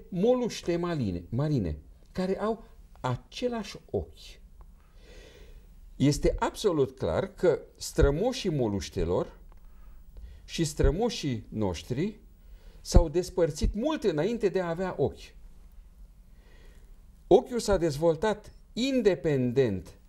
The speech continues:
la strămoșii noștri, la vertebrate, să spunem, și la moluște,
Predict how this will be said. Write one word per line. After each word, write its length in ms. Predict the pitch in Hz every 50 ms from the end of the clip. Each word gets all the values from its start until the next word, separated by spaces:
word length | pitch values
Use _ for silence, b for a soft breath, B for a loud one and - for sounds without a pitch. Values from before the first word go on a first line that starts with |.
| - - -
la 520 | - 101 107 123 147 151 139 110 87 80 - - - -
strămoșii 640 | - - - - 131 131 127 123 117 101 - - 104
noștri, 280 | 90 90 104 - - 185
la 100 | 170 143
vertebrate, 640 | 131 143 127 - - 113 92 90 98 85 - - 87
să 160 | - - 101
spunem, 380 | - - - 147 175 226 247 - B B B B B B B
și 180 | - - 233
la 120 | 220 196 170
moluște, 640 | 147 139 123 110 90 85 78 - - - 180 214